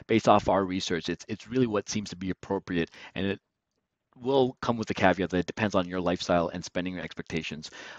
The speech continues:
But this idea that fixed income is not gonna pay you enough 'cause you're living longer i-, is less valid now that you have those interest rates that will really help pay the coupon that you need to sustain your, your living environment, right?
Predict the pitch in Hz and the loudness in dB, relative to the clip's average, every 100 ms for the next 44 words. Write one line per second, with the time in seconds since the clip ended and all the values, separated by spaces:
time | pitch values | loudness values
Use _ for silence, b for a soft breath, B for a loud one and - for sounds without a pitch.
0 | B 95 95 104 110 113 98 92 - 107 | B 0 6 6 8 6 6 2 0 -4
1 | - 104 95 85 90 90 - 95 92 92 | -4 -6 -6 -2 -2 -2 -4 -2 -2 -4
2 | 85 87 87 - - 85 90 82 - B | -4 -4 -4 -6 -10 -8 -6 -8 -10 B
3 | B 107 98 95 95 95 110 107 98 92 | B -2 0 -4 -4 -2 -2 -2 -4 -6
4 | B B 65 117 104 127 131 - 101 101 | B B -2 0 6 8 8 6 4 6
5 | 104 90 90 90 87 82 95 87 90 90 | 4 2 0 0 0 -4 -6 -4 2 2
6 | 82 80 85 87 87 - 76 - 92 82 | 0 -6 -8 -10 -12 -8 -8 -6 -6 -6
7 | 80 - B 104 92 87 - - 92 - | -8 -12 B 0 2 2 0 2 2 2
8 | 92 82 80 90 82 78 78 - 76 76 | -2 -2 -6 -10 -10 -10 -10 -12 -10 -8
9 | 76 - _ - - 90 - - 87 78 | -10 -12 _ -12 -8 -8 -8 -4 -4 -6
10 | b b - 87 78 80 78 - - 101 | b b -12 -10 -8 -10 -12 -12 -8 -6
11 | 85 82 80 92 80 78 76 69 71 78 | -6 -8 -14 -10 -4 -2 -4 -12 -10 -10